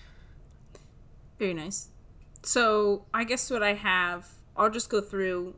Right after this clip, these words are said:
uh, setting and atmosphere of what I writ-, wrote down. So for the setting, obviously the gameplay takes both, uh, place in the real world and an alternate dimension,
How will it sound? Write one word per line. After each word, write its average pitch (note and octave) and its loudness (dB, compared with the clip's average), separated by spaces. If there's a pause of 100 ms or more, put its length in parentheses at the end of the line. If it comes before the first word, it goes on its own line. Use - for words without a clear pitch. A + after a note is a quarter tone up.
uh, E3 -2 (120)
setting F3 0
and E3 -2
atmosphere D#3+ -8
of D#3+ -14
what F3 -4
I D#3+ -6
writ-, D#3 -8
wrote E3 -6
down. D#3+ -10 (300)
So A#3+ -2
for A#3 0
the A#3 -10
setting, A#3+ 0
obviously G3+ 0
the G3 -8
gameplay F#3+ -2
takes F#3 -6
both, F3 -4 (240)
uh, E3+ -2
place E3+ -4
in F#3 -10
the E3+ -10
real F#3 -2
world F3 -4
and E3+ -8
an D#3+ -8
alternate D#3+ -10
dimension, G3+ -4